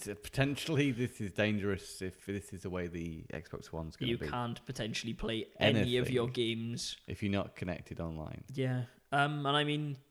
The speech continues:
Speaker 2: there was a period in my life where I didn't have the internet. Like, I, I used dial-up too much and I spent too much, and then my parents cancelled the internet because of that.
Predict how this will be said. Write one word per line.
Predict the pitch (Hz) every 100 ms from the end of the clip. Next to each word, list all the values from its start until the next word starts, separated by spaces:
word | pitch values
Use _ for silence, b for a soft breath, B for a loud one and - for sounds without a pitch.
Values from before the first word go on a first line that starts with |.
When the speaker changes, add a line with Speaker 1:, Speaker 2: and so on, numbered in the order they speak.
| _
Speaker 2:
there | - 139
was | 139 131
a | 123 - _ _ _ _ _ -
period | 143 135 131 131
in |
my | 127 123
life | 120 123 -
where | 120
I |
didn't | 120 123 117
have | 151
the | 156
internet. | 110 - 110 110 - -
Like, | - 107 127
I, | 113 113 113 104
I | 113 123 - - -
used | 120 120 127
dial-up | 120 113 123 127
too | - 117
much | 127 127 -
and | 131
I |
spent | 123 - 120 123
too | 123
much, | 127 127 120
and |
then | 117
my | 123
parents | 127 120 123 -
cancelled | - 117 123 117
the | 120
internet | 127 123 117
because | 127 123
of | 117
that. | 123 127